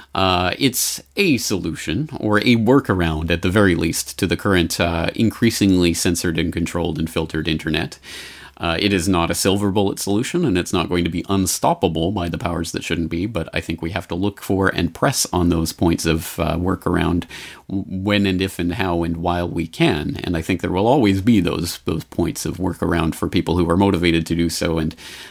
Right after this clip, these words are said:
the more of us who engage in that type of activity, again, we're creating the alternative table, as it were, at the party, and, uh, taking scraps, uh,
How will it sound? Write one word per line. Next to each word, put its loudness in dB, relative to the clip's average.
the -6
more 4
of -2
us 0
who 2
engage 2
in 2
that 0
type -4
of -6
activity, -4
again, 0
we're -2
creating -2
the -2
alternative 2
table, 0
as -2
it -6
were, -4
at -6
the -10
party, -2
and, -6
uh, 0
taking -2
scraps, -6
uh, -6